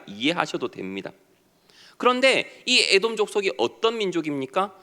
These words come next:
어떤 의미에서는 이스라엘과 가장 가까운 나라입니다. 게다가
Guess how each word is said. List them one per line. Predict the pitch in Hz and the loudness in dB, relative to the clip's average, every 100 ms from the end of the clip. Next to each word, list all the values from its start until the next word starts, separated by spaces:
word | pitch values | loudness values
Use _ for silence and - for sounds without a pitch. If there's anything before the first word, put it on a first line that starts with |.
| - - - | -20 -20 0
어떤 | 269 - 262 247 | 0 2 2 4
의미에서는 | 196 196 202 202 | 4 2 2 0
이스라엘과 | 185 185 254 240 233 226 | -2 -2 0 2 0 -2
가장 | - - 269 285 302 285 285 | -4 -2 0 2 2 0 0
가까운 | 123 - 240 233 165 | -6 0 0 0 0
나라입니다. | 107 98 95 95 98 - _ - - | 0 -2 -6 -10 -12 -16 _ -20 -4
게다가 | - 214 262 254 165 | 2 4 4 4 2